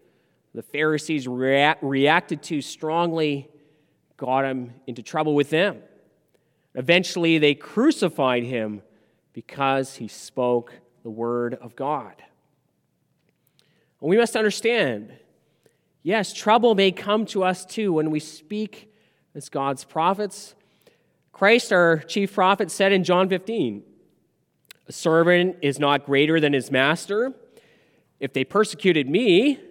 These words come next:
they will also persecute you." What happened to Jeremiah, to John the Baptist, and Jesus could happen to us as well.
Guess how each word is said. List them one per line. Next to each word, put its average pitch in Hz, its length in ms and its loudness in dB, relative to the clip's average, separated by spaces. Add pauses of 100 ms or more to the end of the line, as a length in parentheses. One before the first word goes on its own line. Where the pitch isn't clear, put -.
(880)
they 117 160 -4
will 160 180 2
also 151 480 -2
persecute 170 720 -4
you." 160 480 2 (1600)
What 120 120 -14
happened 165 840 0
to 143 100 -8
Jeremiah, 131 720 0 (840)
to - 80 -20
John 139 300 0
the 160 60 0
Baptist, 175 760 0 (640)
and 147 160 -2
Jesus 165 720 0 (760)
could 143 300 -4
happen 196 760 -2
to 117 200 -10
us 131 260 -10
as 202 160 -6
well. 269 320 -4